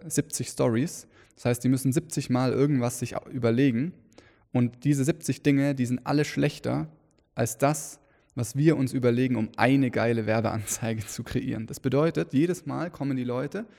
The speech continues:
schauen sich eine Story an, die nett ist. Und das ist auch gut, dann baut man auch Vertrauen auf und da ist auch manchmal ein Mehrwert dabei. Und danach kommt eine Werbeanzeige von uns,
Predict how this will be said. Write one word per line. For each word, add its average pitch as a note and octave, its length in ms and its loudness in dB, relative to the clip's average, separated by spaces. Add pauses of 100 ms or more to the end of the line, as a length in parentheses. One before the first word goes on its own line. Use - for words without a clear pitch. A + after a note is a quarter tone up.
(240)
schauen B2+ 240 -6
sich B2+ 120 -10
eine B2 80 -4
Story C3 340 -2
an, D3+ 140 -4
die A#2 120 -6
nett A2+ 240 -4
ist. - 180 -10
Und B2 160 -10
das B2 80 -10
ist - 80 -12
auch - 140 -14
gut, A3 200 -4
dann B2+ 160 -2
baut C#3+ 200 -4
man D3 100 -4
auch C#3 80 -8
Vertrauen D3+ 400 -4
auf D3+ 240 -6
und - 60 -4
da - 60 -4
ist D#3+ 120 -8
auch C3+ 100 -6
manchmal C3+ 360 -6
ein B2 60 -2
Mehrwert B2+ 280 -2
dabei. C3 340 -4 (720)
Und B2 80 -2
danach B2+ 300 0
kommt C3 160 -4
eine A#2+ 80 -4
Werbeanzeige A#2+ 720 0
von A#2+ 160 -4
uns, C#3 320 -4